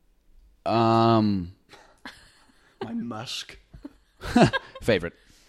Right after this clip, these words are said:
Speaker 1: No, my least probably. Um,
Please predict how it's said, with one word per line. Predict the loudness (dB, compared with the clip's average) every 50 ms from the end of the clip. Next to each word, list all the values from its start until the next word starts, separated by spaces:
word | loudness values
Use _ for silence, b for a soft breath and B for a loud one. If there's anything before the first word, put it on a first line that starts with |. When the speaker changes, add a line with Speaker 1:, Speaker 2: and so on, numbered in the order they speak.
| b b b b b b b b
Speaker 1:
No, | -6 -2 0 2 2 2 2
my | 0 -2 -2 -2 -2
least | -2 -4 -2 -2 -2 -2 -2 -2 -4 -6 -8 -10 -12 -14 -16 -20 -20 _ _ _ _ _ -4
probably. | 2 6 6 8 8 6 4 2 2 2 4 4 2 2 2 0 0 -2 -4 -6 -10 _ _ _ _ _ _ _ _ _ _ _ _ _ _ _ _ _ _ _ _ _ _ _ -20 _ _ _ _ _ _ _ _ _ _ _ -8
Um, | -6 -4 -2 -2 -2 -2 -4 -4 -4 -4 -4 -4 -4 -4 -4 -4 -6 -6 -8